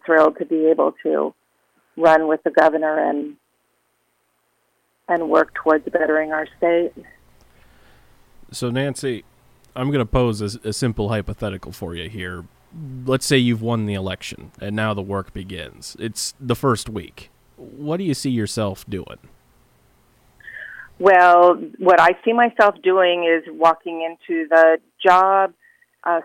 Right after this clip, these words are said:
Speaker 1: spending as much time as possible going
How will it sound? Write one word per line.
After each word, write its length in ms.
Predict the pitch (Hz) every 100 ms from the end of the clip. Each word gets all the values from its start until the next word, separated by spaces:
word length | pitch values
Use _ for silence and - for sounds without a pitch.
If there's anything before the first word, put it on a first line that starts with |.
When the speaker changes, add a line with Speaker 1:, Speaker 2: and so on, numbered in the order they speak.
| -
Speaker 1:
spending 640 | - 175 175 165 165 165 165
as 120 | 160
much 200 | 170 165 - 180
time 200 | 175 160
as 120 | 160 -
possible 580 | 175 170 165 175 160 160
going 520 | 151 170 165 165 165